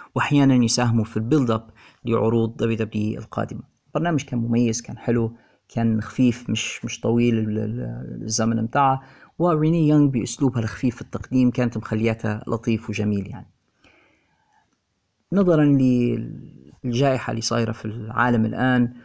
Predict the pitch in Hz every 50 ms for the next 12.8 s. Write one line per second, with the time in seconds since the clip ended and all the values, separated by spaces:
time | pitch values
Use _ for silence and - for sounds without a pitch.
0 | - - _ - 127 131 135 135 135 _ _ _ _ _ _ _ - - 165 165
1 | 160 160 147 - - - - - 208 202 - 170 151 143 151 147 160 165 160 156
2 | 143 135 131 - 135 143 139 117 107 107 104 110 120 117 117 117 117 120 127 135
3 | 135 127 123 135 135 - 123 - 131 117 120 117 113 - - 120 117 113 117 117
4 | 113 - 110 107 107 - - - 127 120 113 110 107 104 101 107 127 147 143 135
5 | 139 131 127 127 131 131 127 120 120 117 - 120 120 117 - - - - - -
6 | 135 127 123 120 120 - - 113 117 120 113 - 113 113 - - - 120 113 107
7 | - - - - - 117 113 - - 110 107 - 127 123 113 - 113 107 107 104
8 | - - 113 110 110 110 117 131 131 127 123 120 - - - - - _ - 143
9 | 143 147 175 180 170 160 151 151 143 139 135 127 127 - - 135 131 135 - -
10 | - - - _ _ _ _ _ _ _ _ - 135 127 123 127 123 123 127 131
11 | - - - 123 123 127 123 117 110 113 - - 117 - - - 131 120 117 117
12 | 110 107 113 117 120 117 120 117 123 131 131 131 127 123 120 -